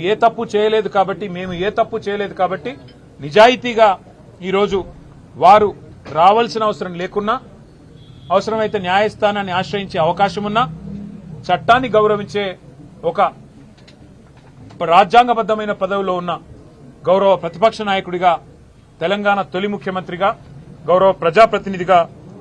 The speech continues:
వారు ఈరోజు సిట్కి సంపూర్ణంగా సహకరించారు. వారు అడిగిన ప్రతి ప్రశ్నకి స్పష్టంగా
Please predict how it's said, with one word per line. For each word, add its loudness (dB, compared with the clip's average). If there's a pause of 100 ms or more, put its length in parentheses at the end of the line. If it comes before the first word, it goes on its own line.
(100)
వారు 6
ఈరోజు 2 (500)
సిట్కి -8
సంపూర్ణంగా -6
సహకరించారు. 0 (500)
వారు 6
అడిగిన 0 (140)
ప్రతి -2 (100)
ప్రశ్నకి -4 (1160)
స్పష్టంగా 0